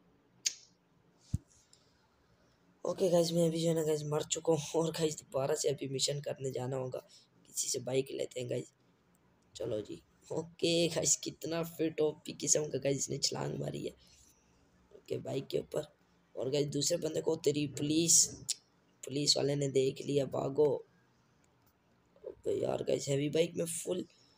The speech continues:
speed से भगा रहा हूँ और one star police है मेरे पीछे। मैं उम्मीद करता हूँ guys ये ख़त्म हो जाए तो अच्छी बात है। बताइए guys, यहाँ मुड़ते हैं और फिर ख़त्म ही नहीं हो रही guys। वन star police। By the way guys, सामने ये है हमारी location।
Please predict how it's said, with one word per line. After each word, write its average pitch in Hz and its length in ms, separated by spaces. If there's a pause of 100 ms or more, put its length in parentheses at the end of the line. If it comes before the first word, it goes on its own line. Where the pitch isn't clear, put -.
(180)
speed - 280
से - 140
भगा 139 340
रहा 156 120
हूँ 160 80
और 151 140
one 160 300 (340)
star 156 380
police 151 400
है 135 120
मेरे 135 220
पीछे। 143 340 (1600)
मैं 165 160
उम्मीद 165 300
करता 175 260
हूँ 175 80
guys 170 140
ये 175 80
ख़त्म 160 380
हो 143 200
जाए 151 160
तो 139 120
अच्छी - 240
बात 87 280
है। - 80 (540)
बताइए 120 200
guys, 131 220
यहाँ 127 220
मुड़ते 143 360
हैं 143 120
और 123 120
फिर - 300 (460)
ख़त्म 139 400
ही 135 80
नहीं 123 180
हो 120 120
रही 131 120
guys। 135 260 (480)
वन 135 140
star 139 180
police। 139 320
By - 160
the 151 100
way 147 180
guys, 147 140
सामने 147 520
ये 156 180
है 156 60
हमारी 143 260
location। 143 520